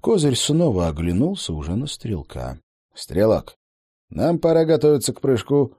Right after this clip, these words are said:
виновато сообщил он. «Ты бы того». «Ну,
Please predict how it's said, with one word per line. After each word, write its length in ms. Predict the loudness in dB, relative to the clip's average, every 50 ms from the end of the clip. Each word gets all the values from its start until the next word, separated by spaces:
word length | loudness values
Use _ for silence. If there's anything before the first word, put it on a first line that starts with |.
| _ _
виновато 500 | -2 0 0 0 0 0 -2 -6 -8 -8
сообщил 460 | -8 -6 -6 -6 -8 -8 -12 -12 -10
он. 200 | -10 -12 -14 -16 _ _ _ _ _ _ _
«Ты 100 | -6 -4
бы 120 | -2 -2 -4
того». 600 | 0 2 2 4 4 4 4 4 2 2 -2 -8 _ _ _ _ _ _ _ _ _
«Ну, 560 | -6 -2 0 0 0 0 -2 -4 -8 -12 -16